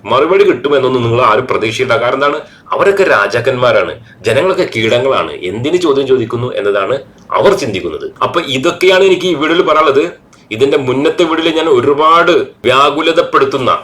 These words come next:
സംശയം ജനിപ്പിക്കുന്ന ഒരുപാട് സംഗതികൾ ഞാൻ നിങ്ങൾക്ക് കാണിച്ചു തന്നതാണ്. അപ്പൊ ഇതുപോലെ ഈ വോട്ടിംഗ് മെഷീൻ തട്ടിപ്പിൽ വരുന്ന ഒരുപാട് കാര്യങ്ങൾ ഞാൻ ഇങ്ങനെ വഴിയെ വഴിയെ നിങ്ങൾക്ക് കാണിച്ചു തരുന്നതായിരിക്കും. കാരണം ഇനി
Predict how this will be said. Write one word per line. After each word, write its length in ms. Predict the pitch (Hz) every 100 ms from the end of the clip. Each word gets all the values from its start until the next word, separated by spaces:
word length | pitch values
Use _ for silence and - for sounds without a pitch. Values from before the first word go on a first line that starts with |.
| -
സംശയം 600 | - 135 139 131 170 156
ജനിപ്പിക്കുന്ന 680 | 139 139 185 135 127 87 - - _ _ _
ഒരുപാട് 420 | 107 120 131 147 147
സംഗതികൾ 460 | - 127 123 135
ഞാൻ 200 | 131 127
നിങ്ങൾക്ക് 360 | 117 113 123 117
കാണിച്ചു 360 | 104 110 120
തന്നതാണ്. 400 | 127 123 127 127 - - - - -
അപ്പൊ 220 | - 120 120 -
ഇതുപോലെ 520 | 117 143 151 170 170
ഈ 60 |
വോട്ടിംഗ് 420 | 156 127 135 147 147
മെഷീൻ 180 | 151 147
തട്ടിപ്പിൽ 400 | 127 - 131 143
വരുന്ന 280 | 131 131 131
ഒരുപാട് 300 | 110 127 135 -
കാര്യങ്ങൾ 340 | 117 117 117
ഞാൻ 200 | 117 113
ഇങ്ങനെ 260 | 107 117 139 - - -
വഴിയെ 360 | 98 120 147 170
വഴിയെ 300 | 147 139 143
നിങ്ങൾക്ക് 400 | 123 123 120 139
കാണിച്ചു 320 | 113 110 120 131
തരുന്നതായിരിക്കും. 840 | 110 104 117 131 131 131 165 185 _ _ _ _ 104
കാരണം 200 | 120 135
ഇനി 320 | 135 160